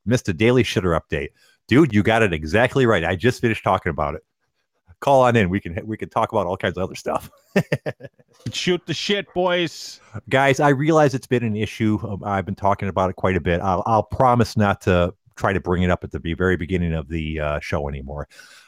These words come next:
Speaker 1: Uh, I realize it's, while it's something that's pretty important in my life, it's not stuff you guys wanna hear about.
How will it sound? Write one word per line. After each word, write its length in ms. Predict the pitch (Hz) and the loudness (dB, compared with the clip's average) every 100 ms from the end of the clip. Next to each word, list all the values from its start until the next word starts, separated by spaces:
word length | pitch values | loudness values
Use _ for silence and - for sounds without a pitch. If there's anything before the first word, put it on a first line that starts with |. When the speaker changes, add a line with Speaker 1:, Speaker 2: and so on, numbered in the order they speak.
| - | -4
Speaker 1:
Uh, 140 | 80 80 | 0 2
I 60 | |
realize 500 | 85 104 95 90 - | 2 2 2 2 0
it's, 220 | 107 - 90 | -4 -4 0
while 240 | 92 92 | 2 2
it's 120 | 90 | 0
something 280 | - 98 101 | -2 0 2
that's 260 | 87 85 - | 2 0 -8
pretty 260 | - 107 90 | -4 2 2
important 460 | 80 98 92 92 | 2 0 0 -2
in 60 | 76 | -2
my 160 | 90 | 0
life, 220 | 85 80 - | 2 0 -2
it's 120 | - | -4
not 180 | 85 - | -6 -6
stuff 240 | - 82 | -6 -6
you 80 | 87 | -4
guys 180 | 78 71 | -8 -6
wanna 180 | 71 71 | -8 -6
hear 140 | 67 | -6
about. 260 | 62 69 | -6 -8